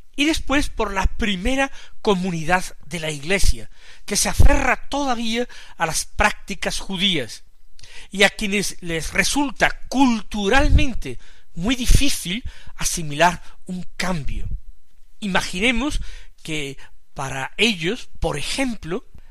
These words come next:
la aceptación como alimento del cerdo tenía que ser muy difícil porque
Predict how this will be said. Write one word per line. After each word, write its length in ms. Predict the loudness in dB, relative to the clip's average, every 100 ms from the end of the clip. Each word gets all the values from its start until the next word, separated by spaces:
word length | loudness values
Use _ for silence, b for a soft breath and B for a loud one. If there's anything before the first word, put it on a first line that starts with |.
| -14
la 200 | -10 -8
aceptación 800 | -6 -6 -4 -2 -2 2 2 2
como 260 | -2 0
alimento 680 | 0 0 0 2 2 0 -4 b b b
del 260 | -12 -12 -4
cerdo 600 | -2 2 2 2 -2 -8 -10 b b -14 -4
tenía 300 | -2 0 -2
que 140 | 0
ser 240 | 2 2
muy 180 | 0 -2
difícil 540 | -2 -2 -4 -2 -4 -4
porque 420 | -4 -4 -4